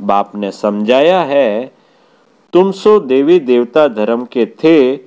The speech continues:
तुम्हारा देव,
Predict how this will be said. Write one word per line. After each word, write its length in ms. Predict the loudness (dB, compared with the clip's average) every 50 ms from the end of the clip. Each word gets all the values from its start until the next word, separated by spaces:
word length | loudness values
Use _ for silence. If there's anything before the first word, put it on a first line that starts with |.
| _ _ _ _ _ _ _ _ _ _ _ _ _ _ _ _ _ -2
तुम्हारा 540 | 0 0 2 0 0 0 -2 -4 -8 -12 -18 _ _ _ _ _ _ _ _ _ _ _ _ _ _ _ _ _ _ _ _ _ _ _ _ _ _ _ _ _ _ -2
देव, 220 | 0 2 2 2